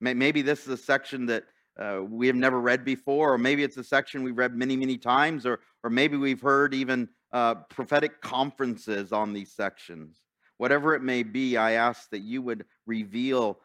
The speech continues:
something new to us tonight that would literally prick our hearts and help us to grow closer to you tonight, to see your faithfulness, to see what you will do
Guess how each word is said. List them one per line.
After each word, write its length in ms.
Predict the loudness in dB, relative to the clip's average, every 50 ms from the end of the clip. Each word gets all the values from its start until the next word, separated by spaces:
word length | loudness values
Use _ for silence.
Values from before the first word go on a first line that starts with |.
| _ _ _
something 580 | _ -6 -4 -4 -4 -4 -6 -6 -4 -4 -4 -2
new 280 | -2 -2 -2 -2 -4
to 200 | -6 -8 -8 -6
us 220 | -6 -6 -6 -10 _
tonight 380 | _ -8 -6 -4 -4 -4 -2 -4
that 100 | -2 -2
would 140 | -2 -4
literally 400 | -2 -2 -2 -2 -2 -2 -6 -6
prick 340 | -8 _ _ _ -8 -6 _
our 180 | -2 -2 -2 -2
hearts 720 | -2 0 0 0 0 -2 _ _ -20 -20 -20 -20 -20 _ _ _ _ _ _ _ _ _ _ _ _ _ _ _ _ _ _ _ _
and 180 | -8 -8 -8
help 320 | -2 0 0 0 0 0 0
us 300 | 0 0 0 -4 -10 -16
to 100 | -14 -8
grow 200 | -6 -4 -6 -4
closer 420 | -4 -2 -2 -2 -2 -4 -8 -10
to 80 | -10 -8
you 220 | -8 -8 -8 -8
tonight, 480 | -10 -12 _ -16 -14 -12 -14 -14 -16 _ _ _ _ _ _ _ _ _ _ _
to 80 | -18
see 380 | -16 -12 -4 0 2 2 2 0
your 240 | 0 2 0 0 0
faithfulness, 760 | -2 -6 -4 -4 -4 -6 _ _ -10 -8 -8 -8 -10 -12 _ -20 -20 _ _ _
to 100 | -2 -2
see 600 | -2 -4 -16 -8 -4 -2 -2 0 0 -2 -2 -4
what 280 | -4 -4 -4 -4 -4 -4
you 240 | -6 -4 -4 -4
will 260 | -4 -2 -4 -4 -4 -6
do 640 | -10 -10 -4 -2 -2 0 0 -2 -4 -6 -8 -10